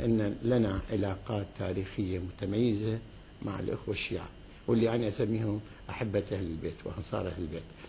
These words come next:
والحقيقة صحيح إحنا الآن نقف، آه، مع، آه، يعني في هذا الظرف الذي يتطلب، آه، جمع الشمل وأن لا تصدر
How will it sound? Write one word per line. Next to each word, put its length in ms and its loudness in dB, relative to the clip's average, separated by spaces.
والحقيقة 1300 6
صحيح 540 4
إحنا 220 0
الآن 420 0
نقف، 280 0
آه، 400 4
مع، 180 6
آه، 180 -4
يعني 400 6
في 100 8
هذا 220 8
الظرف 420 10
الذي 280 6
يتطلب، 580 4
آه، 360 4
جمع 180 6
الشمل 460 8
وأن 320 4
لا 140 8
تصدر 420 0